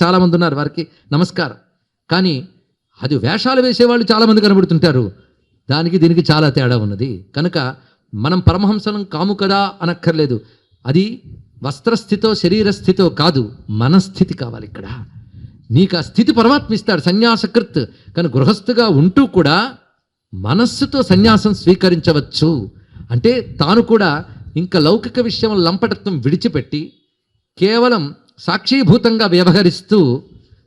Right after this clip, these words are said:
పరమాత్మని వెతికినట్లయితే వాడు పరమహంసే. ఇది తెలుసుకోండి ఇక్కడ.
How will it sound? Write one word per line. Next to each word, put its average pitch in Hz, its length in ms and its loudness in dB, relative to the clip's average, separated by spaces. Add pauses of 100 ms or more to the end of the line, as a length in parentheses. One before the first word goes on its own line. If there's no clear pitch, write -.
పరమాత్మని 262 520 -2
వెతికినట్లయితే 220 760 2
వాడు 160 180 2
పరమహంసే. 139 580 -4
ఇది 117 220 -10
తెలుసుకోండి 123 440 -20
ఇక్కడ. 117 260 -20